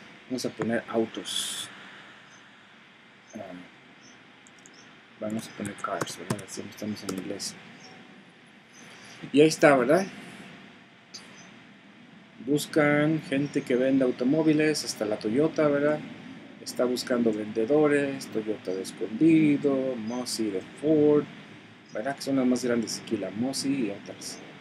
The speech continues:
Entonces todo el mundo, ¿verdad?, quiere más vendedores. ¿Y por qué quieren más vendedores? Porque no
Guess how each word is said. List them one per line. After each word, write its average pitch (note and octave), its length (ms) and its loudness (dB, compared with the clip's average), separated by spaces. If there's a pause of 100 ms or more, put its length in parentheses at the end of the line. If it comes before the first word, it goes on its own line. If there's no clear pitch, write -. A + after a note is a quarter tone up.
(760)
Entonces - 360 -8
todo A3 340 8
el F3 60 8
mundo, F3+ 320 8
¿verdad?, C#3+ 300 6
quiere C#3+ 300 4
más B2 280 2
vendedores. G2+ 680 -2
¿Y - 20 -12
por C#3 160 -10
qué F#3+ 180 -10
quieren G#3 240 2
más F3+ 200 0
vendedores? D#3 640 2 (380)
Porque A#2 340 0
no D#3+ 420 4